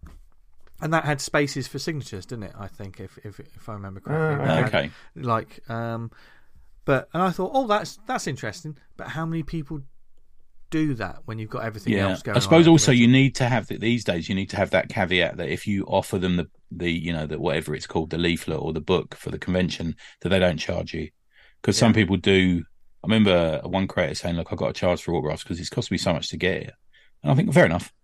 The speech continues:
Speaker 3: They're not, it's not overly
Speaker 2: Okay.
Speaker 3: expensive, you know. Um, some people will charge one thing for one thing and then they'll charge you extra if it's gonna be C G C'd.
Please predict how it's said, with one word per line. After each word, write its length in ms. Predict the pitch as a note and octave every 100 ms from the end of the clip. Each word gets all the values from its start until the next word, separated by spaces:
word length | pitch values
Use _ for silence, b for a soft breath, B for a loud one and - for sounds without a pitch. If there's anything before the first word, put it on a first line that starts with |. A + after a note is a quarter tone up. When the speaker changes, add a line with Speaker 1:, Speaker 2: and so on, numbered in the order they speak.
| _ _ _
Speaker 3:
They're 120 | A2+
not, 140 | B2+ -
it's 100 | A#2+
not 140 | G2+
overly 160 | - -
Speaker 2:
Okay. 100 | D3
Speaker 3:
expensive, 440 | F2+ F2 F#2+ E2
you 80 | A2+
know. 200 | G2+ F2+ - B B B -
Um, 420 | G2+ F#2 F#2 F2+ _ _
some 220 | - C3+
people 180 | C#3 G#2
will 80 | A2
charge 360 | - A2+ G#2 -
one 240 | A2+ G#2
thing 240 | - G2 F2+
for 120 | F2+
one 220 | G2 F#2
thing 180 | - E2+
and 80 | F2+
then 100 | F2+
they'll 120 | F2
charge 320 | - F#2 E2+
you 80 | F#2
extra 280 | E2 - F2+
if 100 | -
it's 120 | -
gonna 160 | F2+ E2+
be 100 | E2+
C 200 | F#2 D#2
G 160 | E2+
C'd. 400 | - E2+ D2 -